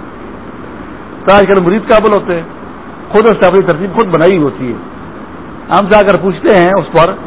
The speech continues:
مہر لگانے کے لیے، تو کہ پھر کہیں جی اس نے یہ کہا تھا۔ تو میں جان چھڑانے کے لیے یہ کہا کرتا ہوں کہ استخارہ کریں کہ اپنی جان چھوٹے ہمارے، کیونکہ یہ جس ترتیب کو کہہ رہا ہے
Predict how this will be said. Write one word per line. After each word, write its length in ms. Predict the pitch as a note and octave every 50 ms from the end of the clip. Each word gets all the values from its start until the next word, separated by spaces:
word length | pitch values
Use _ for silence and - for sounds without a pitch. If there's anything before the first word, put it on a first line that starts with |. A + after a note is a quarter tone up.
| - - - - -
مہر 300 | D3+ D#3+ D#3+ D3 B2 B2
لگانے 240 | A#2 A2 A2+ A2+ A2+
کے 120 | - - -
لیے، 160 | - - - - - - - - - - - - - - - - - - - - - -
تو 60 | D3+
کہ 220 | - E3+ D#3+ D3
پھر 140 | D#3+ F3+ E3+
کہیں 220 | D#3 D3 D#3+ F#3
جی 60 | G3 F3
اس 180 | D3 - D3+
نے 60 | C#3+
یہ 60 | C3 A2
کہا 160 | A2 G#2+ G#2+
تھا۔ 140 | - - - - - - - - - - - - - - - - - - - - - - - - - - - - - - - - - - - - - - - - - - - - - - - - - - - - - - - - - - - -
تو 80 | D#3+
میں 180 | D3+ E3 G3 G#3+
جان 200 | E3+ F3+ F#3+ G#3
چھڑانے 320 | F#3 D#3+ F3+ F#3+ G3 G3+
کے 80 | F3+ F#3
لیے 100 | F#3 G#3
یہ 60 | G#3+
کہا 140 | F#3+ F3 F3
کرتا 340 | F3+ F3+ F#3 F3+ E3+ F#3 F#3
ہوں 100 | F#3+ G3
کہ 80 | F3
استخارہ 520 | F3+ D#3+ - - C3+ - F3+ D#3+ C#3+ A#2+ B2
کریں 160 | A2+ G#2 - - - - - - - - - - - - - - - - - - - - - - - - - - - - - - - - - - - -
کہ 80 | - F3+
اپنی 180 | F3+ F#3+ A3
جان 220 | G3 F#3+ G#3 G#3+ F3+
چھوٹے 200 | F3 G#3 G3 G#3
ہمارے، 300 | F#3+ F3 E3+ E3+ F3 E3
کیونکہ 480 | F3+ F#3+ G3+ G#3 E3+ F#3+ F#3 F#3 F#3+ F#3+ - - - - - - - - - - - - -
یہ 120 | - F3+ G#3
جس 140 | A3 G#3 G#3
ترتیب 340 | A3 F#3+ F3 G#3 G#3+ G#3
کو 80 | G#3+ G3
کہہ 160 | E3+ G3 G3+
رہا 380 | G#3 G3+ G3 F#3+ F#3 E3+ E3 D#3
ہے 180 | D#3 D3+ C#3